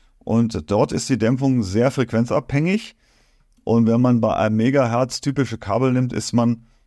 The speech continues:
etwa bei sechzehn D B pro Kilometer. Und das ist ein Faktor von achtzig. Das macht, glaub ich, äh, das nochmal etwas deutlicher.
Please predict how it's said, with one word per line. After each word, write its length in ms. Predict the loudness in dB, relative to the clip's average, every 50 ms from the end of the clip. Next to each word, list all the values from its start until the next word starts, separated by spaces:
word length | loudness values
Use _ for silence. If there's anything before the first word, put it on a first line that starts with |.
| _ -6
etwa 280 | -6 -4 0 0 0 2
bei 200 | 2 2 0 2
sechzehn 500 | 2 0 0 -2 -4 -2 0 0 0 0
D 140 | 0 -2 -2
B 320 | 0 0 0 0 0 -2 -6 _ _ _ _ -6
pro 120 | -4 -4
Kilometer. 760 | -2 0 0 0 2 2 2 0 0 0 0 0 0 -2 -4 _ _ _ _ _ _ _ _ _
Und 260 | -6 -6 -2 0 0
das 160 | 0 0 -2
ist 180 | -6 -8 -4 -2
ein 180 | 0 0 0
Faktor 340 | 0 0 -2 0 0 -2 -2
von 260 | 0 0 -2 0 0
achtzig. 520 | -2 -4 -4 -4 -6 -4 -4 -4 -4 -6 -6
Das 200 | -6 -4 -2 -2
macht, 240 | -2 -2 -2 -2
glaub 220 | 0 0 2 2 0
ich, 260 | -2 -2 -4 -4 -2
äh, 180 | 0 0 -2 -2 _ _ _ _ _ _ _ _ -4
das 180 | -4 0 2
nochmal 320 | 2 2 2 2 0 0 0
etwas 280 | -2 0 -2 -2 0
deutlicher. 640 | 0 2 2 2 2 0 -2 -2 0 0 0 0 0